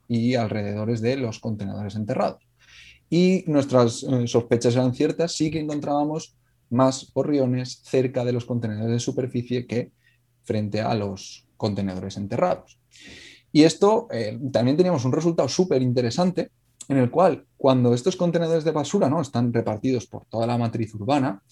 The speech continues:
y, y, bueno, muchas veces caen cerca de jardines privados.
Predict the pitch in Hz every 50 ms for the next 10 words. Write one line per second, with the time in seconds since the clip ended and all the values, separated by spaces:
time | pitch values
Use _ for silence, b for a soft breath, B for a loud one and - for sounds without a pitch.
0 | B B B B B B B B - 143 151 147 143 139 139 135 131 123 123 120
1 | 120 120 - - 131 120 113 110 107 107 107 117 123 156 151 123 107 101 113 110
2 | 120 123 - - - - 120 127 143 156 143 - 156 147 - 185 170 139 123 120
3 | - 110 113 113 104 101 98 - - 107 104 131 135 110 92 95 - -